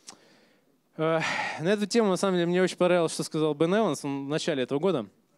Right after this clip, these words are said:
У него было две хорошие цитаты. Эм, первое, ну, вот, в общем-то, я думаю, что я вам не буду переводить, вы, наверное, все умники, знаете английский. В общем, на самом деле, это достаточно с-, странный паттерн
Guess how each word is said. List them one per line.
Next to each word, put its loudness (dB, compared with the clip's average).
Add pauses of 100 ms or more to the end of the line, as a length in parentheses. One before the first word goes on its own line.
(560)
У -14
него -6
было -4
две -2
хорошие -8
цитаты. -6 (880)
Эм, -2 (1300)
первое, 0 (180)
ну, -8
вот, -6
в -8
общем-то, -10
я -10
думаю, -6
что -4
я 0
вам -2
не -2
буду 0
переводить, -2
вы, -12
наверное, -8
все -6
умники, -6
знаете -4
английский. -12 (540)
В 0
общем, 0
на 0
самом 2
деле, 2
это -2
достаточно -6
с-, -10 (300)
странный 0
паттерн -2